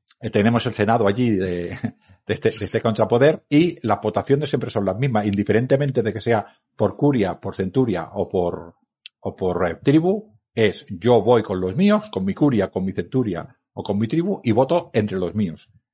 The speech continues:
Cuando ya se consigue ma-, la mayoría de entre los míos, un solo voto va a quedar por mi curia, por mi centuria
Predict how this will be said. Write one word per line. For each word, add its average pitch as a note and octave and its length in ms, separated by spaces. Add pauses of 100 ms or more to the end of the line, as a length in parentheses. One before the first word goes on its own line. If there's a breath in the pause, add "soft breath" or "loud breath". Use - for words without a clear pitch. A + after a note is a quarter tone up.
Cuando - 300
ya A#2+ 120
se - 140
consigue A2+ 420
ma-, F#2+ 200
la G2+ 120
mayoría F#2 520
de G2+ 100
entre F#2+ 220
los F#2+ 120
míos, F3 280 (120)
un F#3 200
solo A#2+ 240
voto C#3 400 (480)
va A2 80
a G2 40
quedar F#2 280
por F#2 100
mi F#2 140
curia, C3+ 480 (320)
por G2 120
mi F#2 120
centuria A2+ 520